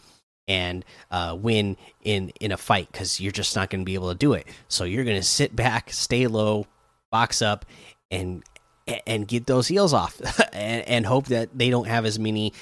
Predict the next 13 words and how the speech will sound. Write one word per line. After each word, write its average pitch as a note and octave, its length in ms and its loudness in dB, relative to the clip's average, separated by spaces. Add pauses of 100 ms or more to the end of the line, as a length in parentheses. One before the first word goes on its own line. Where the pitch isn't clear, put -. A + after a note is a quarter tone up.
(200)
heals G#2 380 2
as G2+ 200 0
you G#2 120 0
do F2 180 -6
so F#2 240 -2
that F#2 240 -4
you F#2 140 -6
can, F2+ 320 -6 (340)
uh, E2 320 -6
finish - 260 -2
off. - 220 -2
But G#2+ 160 -2
again, D#3+ 320 -2